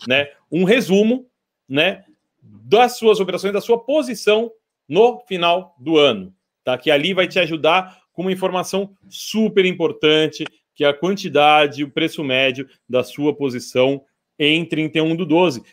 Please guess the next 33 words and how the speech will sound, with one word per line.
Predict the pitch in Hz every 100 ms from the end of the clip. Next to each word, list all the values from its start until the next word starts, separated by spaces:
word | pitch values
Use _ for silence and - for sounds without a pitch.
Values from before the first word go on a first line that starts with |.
| _
que | -
é |
um | 170
dos | 202
fatores | 202 196 196 202 -
chave | 185 202 220 196 127 110 _ _
pra | 147
você | 151 147 160
fazer | 160 151
a |
declaração. | 160 160 156 151 - 117 131
Eu | 156
vou | 156 226
mostrar | 202 - 151 147
aqui | 139 139 135 _ _ -
pra | 147 226
vocês, | 220 - 147 156 135
daqui | 143 -
a | 185
pouquinho, | 190 185 143 151 175 - _ _
como | - 175 202 147
é | 147
que | 165
a | 165
gente | 131 143 143 151 - _ _
faz | - 156 165 92
isso, | - - _ _ -
tá | 92
bom? | 123 139 - _ -
É, | 120 123 127 123 123 123 131 -
um | 165 170
outro | 160 165 165 165 - _
comentário | - 156 151 - 143 139 135 131 113